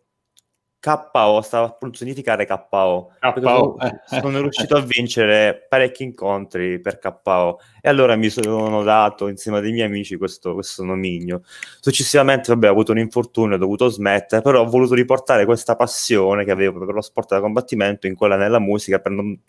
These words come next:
Speaker 1: non farla, diciamo, affievolire totalmente, ma resta-, farla, facendola restare sempre un,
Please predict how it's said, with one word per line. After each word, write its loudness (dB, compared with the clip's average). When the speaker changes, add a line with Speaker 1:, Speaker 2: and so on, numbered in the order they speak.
Speaker 1:
non -2
farla, 2
diciamo, 2
affievolire 2
totalmente, 0
ma 2
resta-, 0
farla, -2
facendola 0
restare 2
sempre -2
un, -8